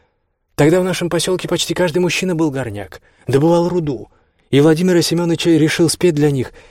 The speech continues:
и для всех жителей». Нуртай вынул из кармана платок и промокнул лоб, заметно волновался.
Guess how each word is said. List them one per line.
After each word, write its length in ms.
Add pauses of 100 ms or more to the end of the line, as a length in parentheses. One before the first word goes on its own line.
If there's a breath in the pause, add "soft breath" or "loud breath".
и 80
для 140
всех 220
жителей». 500 (920 soft breath)
Нуртай 320
вынул 240
из 160
кармана 340
платок 460
и 60
промокнул 440
лоб, 260
заметно 340
волновался. 640